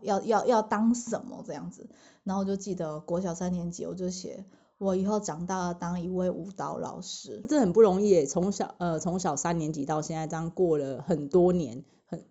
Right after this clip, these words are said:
Speaker 2: 很，很多人小时候老师一定都会说，“哎，你小时候，你长大之后要干嘛？”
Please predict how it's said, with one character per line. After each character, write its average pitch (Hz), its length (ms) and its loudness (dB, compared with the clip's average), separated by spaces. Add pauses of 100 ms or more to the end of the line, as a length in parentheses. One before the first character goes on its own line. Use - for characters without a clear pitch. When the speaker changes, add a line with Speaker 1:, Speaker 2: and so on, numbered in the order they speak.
Speaker 2:
很， - 300 -8
很 170 160 -4
多 214 160 6
人 165 200 2
小 143 200 -4
时 165 100 -4
候 175 160 2
老 147 160 -2
师 165 180 -6
一 160 80 -8
定 170 160 -4
都 165 100 0
会 165 100 0
说 165 260 -6
，“哎， 165 40 -10
你 165 120 -6
小 143 180 -6
时 143 120 -8
候， 151 160 -8
你 151 260 -8
长 143 200 -8
大 165 180 -4
之 156 120 -4
后 156 120 -2
要 156 120 -4
干 156 220 -2
嘛？” - 240 -12